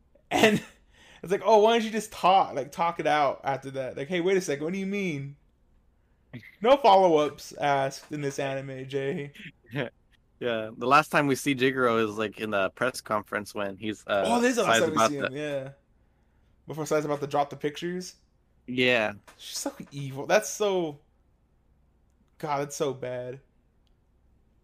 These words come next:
Speaker 1: Like, you know that really
Speaker 2: Poor Jigoro. <laughs>
Speaker 1: you know that reminded me of, but in a more comedic way?
Speaker 2: What?
Speaker 1: Uh, like, uh, Sai getting punished like that reminded me a lot of G T O.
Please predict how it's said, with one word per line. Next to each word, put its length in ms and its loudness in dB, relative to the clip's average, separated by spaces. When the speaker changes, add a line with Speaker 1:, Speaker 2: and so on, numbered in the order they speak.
Speaker 1:
Like, 260 2
you 60 -2
know 140 4
that 200 4
really 320 4
Speaker 2:
Poor 160 8
Jigoro. 640 6
<laughs> 0 -
Speaker 1:
you 80 6
know 120 4
that 160 4
reminded 440 0
me 200 -2
of, 420 2
but 200 2
in 100 0
a 40 0
more 260 -2
comedic 480 -2
way? 420 0
Speaker 2:
What? 280 -10
Speaker 1:
Uh, 460 -4
like, 200 -4
uh, 240 -2
Sai 320 4
getting 240 -2
punished 320 -6
like 160 -2
that 400 0
reminded 320 2
me 60 2
a 80 6
lot 180 6
of 140 -2
G 160 -4
T 260 -2
O. 320 -4